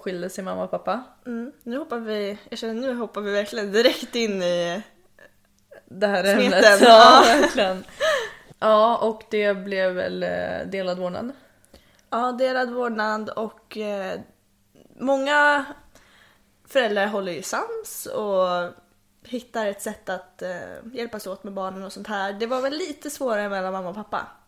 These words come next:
Speaker 1: Mm.
Speaker 2: Just det här. Och jag kommer ihåg när jag var liten att vi tyckte det var så himla jobbigt att åka ner till pappa på helgerna. För
Speaker 1: Mm.
Speaker 2: vi ville inte vara i Uppsala på helgerna.
Speaker 1: Nej, vi
Speaker 2: Vi
Speaker 1: ville ju
Speaker 2: ville
Speaker 1: vara
Speaker 2: vara
Speaker 1: hemma.
Speaker 2: hemma.
Speaker 1: på våran gård och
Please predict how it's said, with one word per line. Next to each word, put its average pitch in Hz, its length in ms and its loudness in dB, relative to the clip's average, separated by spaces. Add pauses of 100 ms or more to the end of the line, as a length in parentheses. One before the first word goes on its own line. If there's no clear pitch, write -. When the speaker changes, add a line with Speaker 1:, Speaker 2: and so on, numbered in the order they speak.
(180)
Speaker 1:
Mm. 226 320 -4 (160)
Speaker 2:
Just 214 280 -12
det 190 60 -10
här. 139 360 -8
Och - 260 -8
jag 240 300 -4
kommer 226 160 -8
ihåg 202 140 -6
när 208 80 -6
jag 214 120 -2
var 202 80 -2
liten 190 240 -10
att 190 140 -10 (240)
vi 202 220 -12
tyckte 196 200 -16
det 180 60 -14
var 175 240 -10
så - 140 -14
himla 226 280 -6
jobbigt 214 460 -4
att 202 140 -12
åka 190 220 -12
ner 175 380 -14 (420)
till 214 140 -10
pappa 196 260 -10
på 190 120 -12
helgerna. 214 460 -8 (220)
För - 60 -14
Speaker 1:
Mm. 208 140 -4
Speaker 2:
vi 214 120 -2
ville 226 260 -4
inte 180 300 -8
vara 190 300 -6
i 208 120 -6
Uppsala - 380 -16
på 190 100 -16
helgerna. - 380 -14 (140)
Speaker 1:
Nej, 190 320 -6
vi 180 120 -6
Speaker 2:
Vi 196 60 -4
Speaker 1:
ville 208 200 0
ju 196 60 0
Speaker 2:
ville - 80 -4
Speaker 1:
vara 185 140 0
Speaker 2:
vara 208 140 -2
Speaker 1:
hemma. 185 160 -6
Speaker 2:
hemma. 175 180 -6
Speaker 1:
på 180 100 -8
våran 180 280 -6
gård 180 320 -6
och 175 200 -4